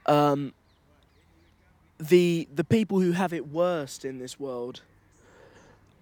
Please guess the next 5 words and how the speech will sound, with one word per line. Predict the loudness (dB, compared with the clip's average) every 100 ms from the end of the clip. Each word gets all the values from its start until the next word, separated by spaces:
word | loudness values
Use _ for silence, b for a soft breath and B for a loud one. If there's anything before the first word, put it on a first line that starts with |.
| _ 2
are | 2
kind | 2 0 2
of | 0 -2 -14 _ -18 -12 -2
debased | 0 2 2 2 0 -4 -8 _ -2
infinitely | 0 0 -4 -2 -2 -2 -4 -6